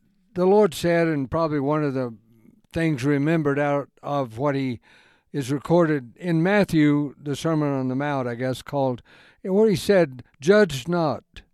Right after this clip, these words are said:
each other." And he did say, "Judge not that you be not judged." And with what judgment you judge, it'll, you'll be judged. What, uh, measure you measure out, it'll be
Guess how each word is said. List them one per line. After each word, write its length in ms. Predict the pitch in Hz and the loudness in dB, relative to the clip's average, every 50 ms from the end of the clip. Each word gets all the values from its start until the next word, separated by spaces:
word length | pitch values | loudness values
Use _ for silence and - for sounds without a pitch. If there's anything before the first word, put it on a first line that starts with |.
| _ _ _ _ _ _ _ _ - | _ _ _ _ _ _ _ _ -8
each 300 | 196 143 143 - - 151 | -6 -6 -6 -6 -6 -6
other." 380 | 135 120 107 95 - 98 - _ _ _ _ _ _ _ _ _ | -6 -6 -6 -8 -12 -16 -20 _ _ _ _ _ _ _ _ _
And 220 | 170 175 185 180 | -4 -2 0 2
he 160 | 185 208 220 | 2 0 0
did 240 | 170 240 240 208 156 | 0 -2 -2 -2 -4
say, 240 | - 165 139 131 131 | -6 -6 -4 -6 -6
"Judge 500 | 120 117 147 170 190 190 147 131 135 131 | -4 0 2 2 2 2 0 -4 -6 -4
not 560 | 147 165 196 208 196 151 139 156 151 - - - _ _ _ _ _ | -2 0 2 2 2 2 0 -2 -6 -10 -16 -20 _ _ _ _ _
that 220 | - 156 165 170 156 | -2 0 0 0 2
you 480 | 175 175 190 202 202 202 196 175 - - _ 156 147 | 2 2 4 4 4 4 2 0 -4 -8 _ -6 -4
be 240 | 202 240 240 226 | -2 0 0 2
not 320 | 196 170 143 127 107 - 120 | 0 0 -2 -2 -6 -8 -6
judged." 680 | 110 131 135 123 113 101 95 92 - - - _ - _ _ _ _ _ _ _ _ _ _ _ _ _ _ | -4 -4 -4 -4 -6 -8 -12 -16 -20 -20 -20 _ -20 _ _ _ _ _ _ _ _ _ _ _ _ _ _
And 300 | - 156 156 151 151 147 | -8 -4 -2 -2 0 0
with 220 | 156 165 151 - | 0 0 -2 0
what 220 | - 185 175 143 127 | 0 0 0 0 0
judgment 680 | 113 160 175 170 160 131 143 139 147 139 127 117 110 | 0 2 2 2 2 0 -4 -6 -6 -6 -8 -10 -14
you 340 | - 156 160 185 196 185 165 | -10 -2 2 2 4 4 2
judge, 500 | 107 123 135 123 117 117 120 127 120 135 | 0 -2 -4 -4 -4 -4 -8 -8 -8 -8
it'll, 320 | 139 139 139 135 139 143 | -6 -6 -4 -6 -6 -6
you'll 280 | 147 156 147 151 151 135 | -6 -4 -2 0 0 0
be 160 | 131 135 120 | 0 -4 -4
judged. 440 | 107 123 127 117 104 104 92 - - | -4 -4 -4 -4 -6 -10 -14 -10 -6
What, 220 | 143 151 147 127 104 _ _ _ _ _ _ _ _ _ - | -4 -4 -4 -4 -8 _ _ _ _ _ _ _ _ _ -14
uh, 220 | 247 143 135 135 131 | -8 -6 -6 -4 -4
measure 500 | 127 131 143 156 160 156 135 151 151 143 | -4 -2 0 0 0 2 2 2 0 2
you 180 | 143 156 165 | 2 2 2
measure 400 | 156 151 147 143 139 113 127 131 | 2 2 2 0 -2 -2 -2 -2
out, 220 | 123 123 127 131 135 | -2 -2 -2 -4 -4
it'll 220 | 139 131 127 123 | -4 -4 -4 -4
be 280 | 120 131 131 131 127 | -4 -4 -4 -4 -4